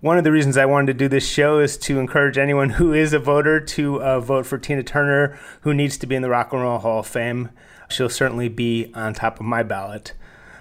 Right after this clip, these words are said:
And she also had her second autobiography just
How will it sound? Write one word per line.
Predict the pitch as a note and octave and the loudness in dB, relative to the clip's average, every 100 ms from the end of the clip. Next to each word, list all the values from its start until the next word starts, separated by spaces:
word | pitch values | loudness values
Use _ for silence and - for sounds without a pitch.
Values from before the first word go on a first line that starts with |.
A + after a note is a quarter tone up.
| - | -14
And | C#3 B2+ B2+ B2 A#2+ | -8 -6 -4 -4 -6
she | - C#3 | -4 -2
also | C3+ C3+ B2+ C#3+ B2+ | 0 0 0 0 0
had | C3+ C3 B2+ B2 A#2+ - - | 0 0 0 -2 -6 -10 -14
her | - D3 | 0 0
second | C3+ - F#3 F#3 D3+ | 2 2 2 2 2
autobiography | C#3+ D3 C3 B2+ C#3+ C3+ - A#2+ | 2 2 2 2 2 0 -2 -4
just | A#2 C3+ B2+ | 0 -2 -2